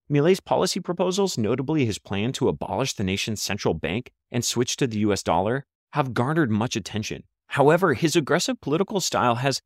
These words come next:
seemingly backfired. Argentines desperately want change, but there's not enough demand for that brand of conservatism right now. The Argentine voters find themselves at a crossroad. Milei's brashness, although initially appealing to his base,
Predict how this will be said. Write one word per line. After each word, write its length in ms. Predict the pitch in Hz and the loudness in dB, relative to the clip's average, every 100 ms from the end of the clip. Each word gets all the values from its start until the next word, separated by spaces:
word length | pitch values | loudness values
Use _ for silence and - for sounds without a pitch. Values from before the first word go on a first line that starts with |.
| _ | _
seemingly 480 | - - 175 202 180 | -4 2 2 2 0
backfired. 720 | 113 101 170 - 73 - - - _ _ - | 0 0 -2 -6 -8 -8 -14 -16 _ _ -6
Argentines 600 | 151 175 233 233 240 185 | -4 2 2 4 2 2
desperately 440 | 123 127 151 147 | 0 0 0 2
want 240 | 143 123 95 | 2 2 2
change, 520 | - 101 104 123 - | -2 0 0 -2 -2
but 100 | 123 | -2
there's 180 | 127 113 | 0 2
not 220 | 120 131 | 0 0
enough 240 | 175 170 | -2 -2
demand 460 | - 107 107 113 92 | 0 2 2 0 -2
for 80 | 95 | -2
that 160 | 95 | -4
brand 260 | - 95 92 | -2 -2 -2
of 100 | 92 | -2
conservatism 800 | - 87 127 135 110 135 87 69 | -4 -4 0 0 -2 -6 -8 -8
right 160 | 67 - | -10 -12
now. 280 | 65 _ _ _ _ _ - | -18 _ _ _ _ _ 0
The 100 | 139 | 4
Argentine 600 | 143 175 190 160 170 131 | 4 4 2 0 2 2
voters 500 | 90 113 135 170 135 | 4 4 4 2 -2
find 220 | - 131 | -4 -2
themselves 380 | 180 170 139 147 | 0 0 0 0
at 80 | 127 | 0
a 40 | |
crossroad. 720 | - - 143 147 90 69 62 - | -2 0 0 0 -4 -4 -6 -2
Milei's 480 | 123 123 127 170 139 | 0 2 4 2 0
brashness, 840 | 98 87 98 139 - 90 90 - | 0 2 2 2 -2 -4 -2 -4
although 440 | - 117 107 120 113 | -2 -2 2 2 2
initially 440 | 107 110 - 117 | 2 0 0 0
appealing 380 | 95 - 98 107 | 0 -2 -4 -2
to 120 | 101 | -2
his 100 | 87 | -4
base, 500 | 80 82 180 98 - | -2 -2 0 0 -2